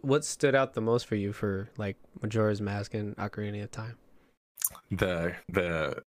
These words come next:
Speaker 2: the cartridge, like, the, like, the little game itself for Majora's Mask, if you look it up, it's gold.
Speaker 1: Mm-hmm.
Speaker 2: And so, like, when my uncle got it for me, I think he got it from, like, a secondhand store.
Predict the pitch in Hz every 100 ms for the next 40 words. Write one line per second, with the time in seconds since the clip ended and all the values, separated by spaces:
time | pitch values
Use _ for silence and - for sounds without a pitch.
0 | _ 104 - 101 - 82 - - 85 -
1 | 87 73 - 95 95 92 107 104 98 92
2 | 107 123 131 _ - 104 - 90 107 139
3 | - - - 98 90 95 101 104 98 90
4 | 117 101 90 98 98 101 92 - - 98
5 | 87 78 - - - 139 147 160 - 98
6 | - 104 98 90 - _ _ - 107 107
7 | 101 117 127 104 98 104 - 113 117 113
8 | 98 120 120 104 92 98 - 95 92 90
9 | - 92 95 95 95 - 95 98 107